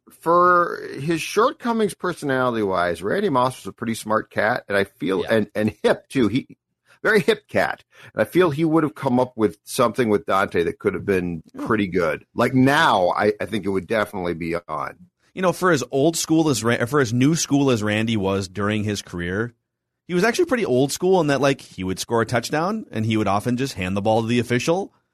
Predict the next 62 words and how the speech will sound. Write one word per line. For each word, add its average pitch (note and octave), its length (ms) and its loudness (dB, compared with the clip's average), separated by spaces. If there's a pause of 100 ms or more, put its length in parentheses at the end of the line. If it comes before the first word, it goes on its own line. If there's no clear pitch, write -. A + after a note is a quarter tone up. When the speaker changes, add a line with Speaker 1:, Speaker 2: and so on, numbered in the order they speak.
Speaker 1:
Mm-hmm. C#3+ 360 0
Speaker 3:
and G#2+ 120 0
run A#2 200 2
back A#2+ 160 0
to - 80 -14
the A#2 80 -4
sidelines. C#3+ 600 0
Maybe A#2+ 200 0
he'd G2+ 160 -4
moon A2+ 220 0
the G2 80 -2
Packers, A2 420 -2
which A2 160 -4
we'll G#2 60 -2
get G2 200 -2
to, C#3 60 -2
Speaker 2:
Mm-hmm. B2 120 0
Speaker 3:
but G2 200 -2 (480)
uh, A2+ 160 -2
boys, D#3 300 4
let E3+ 80 4
me G#3 80 2
just G3 180 0
set - 180 0
the C#3+ 60 -8
scene C3+ 320 0
here, G2 280 0
and A2 180 0
then A#2 100 2
we'll B2 120 2
get A#2 200 0
to G2+ 460 0
the, G#2+ 140 -2
the A2+ 100 -4
framework D3+ 520 0
for A#2+ 160 -2
these A2+ 240 0
episodes. G2+ 580 0
We'll F#2+ 100 -6
set A2+ 220 -2
the G#2 60 -8
scene, D3+ 460 -2 (320)
we'll A2+ 100 -6
give A#2 180 0
you A2+ 60 0
the G2+ 100 -2
need A#2+ 260 -2
to B2 80 -4
know, A2 280 2
and G2+ 140 -2
then G#2+ 80 0
we're G#2 100 -2
gonna G2 140 -2
dive G2+ 260 0
into F#2+ 120 -4
the, F2+ 160 -8 (140)
to G#2+ 100 -6
the F#2 160 -2
usually A#2 380 0
five A#2+ 440 0
key A#2+ 220 -6
questions E2+ 720 -4